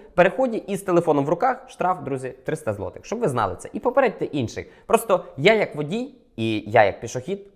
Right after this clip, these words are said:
все беру до уваги, тому що на кону моє життя. Тому будьте обережні, коли ви ходите на пішохідний перехід з телефоном в руках, тому що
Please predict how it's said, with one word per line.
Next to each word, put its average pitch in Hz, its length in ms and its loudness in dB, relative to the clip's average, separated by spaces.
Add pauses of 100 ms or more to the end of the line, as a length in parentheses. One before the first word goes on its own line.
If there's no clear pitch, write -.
(120)
все 170 420 4
беру 123 240 2
до 113 120 -2
уваги, 95 380 -2
тому 131 180 -4
що 139 160 -6 (280)
на 131 80 4
кону 147 240 4
моє 139 220 0
життя. 120 380 -4 (100)
Тому 113 200 -4
будьте 185 420 -2
обережні, 139 560 4
коли 123 140 -2
ви 120 120 -2
ходите 110 360 -4
на 101 80 -10
пішохідний 113 560 -2
перехід 113 420 -2 (240)
з - 100 -12
телефоном 123 460 4
в 117 40 -8
руках, 107 420 -2 (160)
тому 117 160 -2
що 113 240 -4